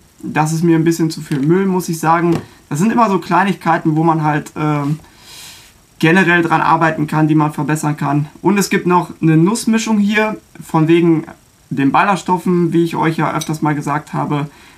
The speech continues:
Da ist jetzt eigentlich drin fünfundzwanzig Gramm, äh, Sonnenblumenkerne sind hier drin. Dann ist da drin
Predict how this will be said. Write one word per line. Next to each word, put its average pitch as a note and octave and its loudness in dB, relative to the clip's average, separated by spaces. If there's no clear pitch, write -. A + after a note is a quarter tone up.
Da C3+ 2
ist D#3+ 2
jetzt F3 0
eigentlich E3 0
drin E3 4
fünfundzwanzig E3 -2
Gramm, D3+ 0
äh, C#3 -4
Sonnenblumenkerne F3+ 0
sind E3 2
hier D#3+ -2
drin. D#3+ 0
Dann D3+ 0
ist D#3 -2
da D3+ 0
drin D3 0